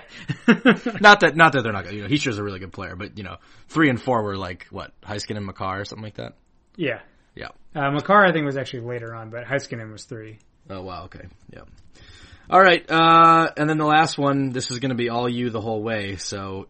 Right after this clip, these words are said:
Speaker 2: D asks, "If the Red Wings were a bourbon, which bourbon would they be?"
Speaker 1: Oh man, that's tough. Um, you know, it's, it's almost like the bourbon that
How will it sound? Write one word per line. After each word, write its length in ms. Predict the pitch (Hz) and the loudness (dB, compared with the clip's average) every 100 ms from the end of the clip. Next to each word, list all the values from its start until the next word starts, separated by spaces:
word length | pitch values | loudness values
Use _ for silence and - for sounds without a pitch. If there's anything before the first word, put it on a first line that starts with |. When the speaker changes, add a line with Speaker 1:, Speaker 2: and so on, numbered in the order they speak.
| 98 | -10
Speaker 2:
D 300 | 110 131 131 | -6 -4 -2
asks, 400 | 117 107 - - | -2 -4 -6 -12
"If 140 | 107 | -14
the 100 | - | -10
Red 140 | 117 120 | -8 -6
Wings 200 | 123 110 | -6 -8
were 140 | 110 | -10
a 60 | 98 | -10
bourbon, 640 | 95 120 110 98 95 98 _ _ - | -6 -4 -4 -8 -12 -16 _ _ -20
which 240 | 95 - | -18 -16
bourbon 320 | 98 98 90 | -14 -14 -16
would 120 | 90 | -20
they 100 | 90 | -20
be?" 200 | 71 69 - - - - - - - - - - - - - | -20 -20 -20 -20 -20 -20 -20 -20 -20 -20 -20 -20 -20 -20 -18
Speaker 1:
Oh 120 | 135 | -14
man, 260 | 123 117 113 | -12 -10 -12
that's 260 | 120 123 - _ | -14 -14 -16 _
tough. 480 | - 120 113 - _ _ - | -8 -8 -10 -16 _ _ -12
Um, 760 | 135 127 123 120 120 117 117 113 _ _ _ _ _ _ _ - | -6 -6 -6 -8 -10 -14 -16 -20 _ _ _ _ _ _ _ -10
you 120 | 143 | -4
know, 160 | 139 | -4
it's, 200 | 131 120 - | -4 -8 -14
it's 180 | 143 | -6
almost 320 | 175 175 175 165 | -2 0 0 0
like 260 | 151 139 | 0 0
the 80 | 135 | -4
bourbon 520 | 127 147 147 151 147 | -2 0 0 -2 -2
that 320 | 135 123 123 | -4 -6 -10